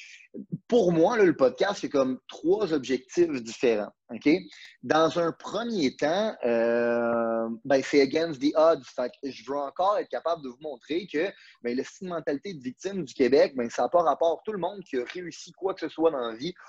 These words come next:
a eu des embûches. Tout le monde a réussi contre toute attente, puis il n'y a pas d'exception à cette style de règle-là. La deuxième chose que je veux venir être capable de, de, de, de, de, de vous démontrer ici, ben, de un, c'est,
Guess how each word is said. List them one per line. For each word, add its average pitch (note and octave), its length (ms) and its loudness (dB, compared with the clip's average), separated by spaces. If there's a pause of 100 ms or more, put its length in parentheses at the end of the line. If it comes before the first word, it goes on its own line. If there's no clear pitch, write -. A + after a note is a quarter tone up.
(220)
a E3+ 300 6
eu F3 200 -6
des C#3 320 0
embûches. C3+ 640 -2
Tout F3 120 0
le D#3 80 0
monde D#3+ 260 0
a C3 100 2
réussi C3 540 -2
contre D3+ 380 -2
toute C3+ 160 -2
attente, D#3 380 -2
puis - 100 -20
il B2 80 0
n'y - 40 -4
a - 60 -20
pas E3 100 6
d'exception C3+ 520 -2
à B2 40 -4
cette C3+ 200 -6
style - 180 -6
de C3+ 60 0
règle-là. G#2+ 300 0 (500)
La G2+ 100 -4
deuxième G3 380 2
chose G3+ 320 2
que C3+ 120 2
je A2+ 120 -2
veux A#2+ 140 2
venir C#3+ 320 -2
être A2 140 0
capable C3 520 4 (260)
de, A#2 480 2
de, A#2 220 2
de, A#2 180 -4 (340)
de, A#2+ 360 0
de, A2+ 160 -4
de A2+ 120 0
vous A2+ 200 -2
démontrer F#3+ 640 4
ici, F#3 360 4
ben, B2 140 6
de B2 180 6
un, F#3 180 4
c'est, A#2 580 2